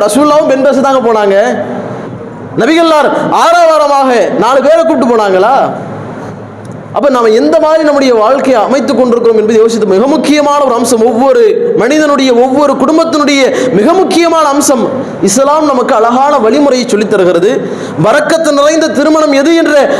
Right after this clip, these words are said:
அந்த அடிப்படை சொல்லித் தருகிறது. திருமணம் செய்யும் பொழுது ஒரு பெண்ணை எப்படி பார்க்க வேண்டும், ஒரு ஆண்மகனை எப்படி பார்க்க வேண்டும் என்கிற வழிமுறையை கற்றுத்தருகிறது.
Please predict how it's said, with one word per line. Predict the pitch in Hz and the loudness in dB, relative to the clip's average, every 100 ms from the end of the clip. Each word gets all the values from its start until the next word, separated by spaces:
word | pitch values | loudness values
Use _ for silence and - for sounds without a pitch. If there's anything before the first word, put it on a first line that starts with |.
| 277 | 0
அந்த | 247 | 0
அடிப்படை | 240 262 330 349 320 | 0 2 0 0 0
சொல்லித் | 247 262 226 | 0 0 2
தருகிறது. | 254 226 214 247 294 - - - | 2 2 2 0 0 -4 -6 -6
திருமணம் | - 320 359 359 339 | -2 2 2 2 0
செய்யும் | 339 311 302 | 2 2 2
பொழுது | 277 269 254 208 - | 2 2 2 0 0
ஒரு | 220 | 0
பெண்ணை | 226 277 359 370 | 2 2 2 4
எப்படி | 330 - 320 | 2 0 -2
பார்க்க | 311 277 285 277 | 0 0 0 0
வேண்டும், | 262 240 233 247 247 | 2 0 0 0 2
ஒரு | 240 220 | 2 2
ஆண்மகனை | - 254 381 392 339 339 | 0 0 2 2 2 2
எப்படி | 311 285 311 | 0 0 -2
பார்க்க | 233 262 277 180 | 0 0 0 0
வேண்டும் | 247 233 220 - - | 2 0 -2 -2 -2
என்கிற | 214 285 262 240 | 0 2 2 2
வழிமுறையை | 233 339 392 381 349 320 | 2 2 2 2 0 -2
கற்றுத்தருகிறது. | 262 277 233 220 208 190 220 | -2 -2 0 2 2 2 0